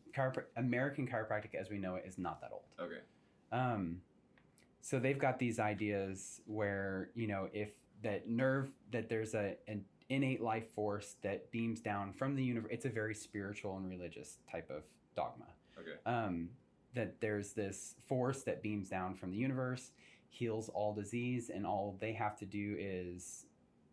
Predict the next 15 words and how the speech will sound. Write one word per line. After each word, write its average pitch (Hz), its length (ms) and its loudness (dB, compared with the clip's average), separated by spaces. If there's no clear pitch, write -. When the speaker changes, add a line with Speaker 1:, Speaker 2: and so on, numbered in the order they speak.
Speaker 1:
uh, 95 240 0
free 127 300 0
the 123 120 2
spine 104 340 0
of 95 120 -4
these 90 440 -6
subluxations, 95 1120 -4
and 95 400 0
that's 95 280 0
going 92 280 -2
to 92 100 -8
cure 85 540 -6
Speaker 2:
Huh. 92 160 -2
Speaker 1:
everything. 85 480 -8
Speaker 2:
Huh. 98 160 -2